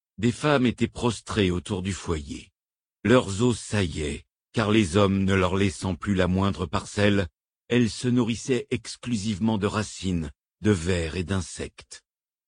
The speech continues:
Habitué à leur criaillerie et à leur caquetage, Toz souffrait de leur silence épuisé. Hier encore, Bag n'avait ramené que deux lapins, un pigeon et trois chiens,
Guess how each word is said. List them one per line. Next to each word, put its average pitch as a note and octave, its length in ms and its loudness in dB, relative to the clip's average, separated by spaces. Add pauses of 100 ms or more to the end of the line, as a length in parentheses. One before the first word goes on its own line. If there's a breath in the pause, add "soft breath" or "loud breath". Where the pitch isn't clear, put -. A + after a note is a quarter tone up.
(280)
Habitué A2+ 640 4
à D#2+ 60 0
leur D#2+ 220 -4
criaillerie F#2 840 0 (260)
et E2 120 -2
à D#2+ 80 -2
leur D#2+ 240 -6
caquetage, A2 760 -2 (580)
Toz C#3+ 480 4
souffrait G#2+ 560 -2
de G2 100 2
leur G2+ 180 0
silence F#2 460 -6
épuisé. D2+ 600 -10 (1080)
Hier F2 300 -2
encore, F#2+ 540 2 (600)
Bag G#2+ 300 4
n'avait G2+ 260 2
ramené G2+ 400 4
que - 140 -4
deux F#2+ 180 2
lapins, F#2+ 500 0 (320)
un G#2 140 4
pigeon G2 600 -4
et F#2+ 120 -2
trois F#2+ 260 -4
chiens, D2+ 400 -8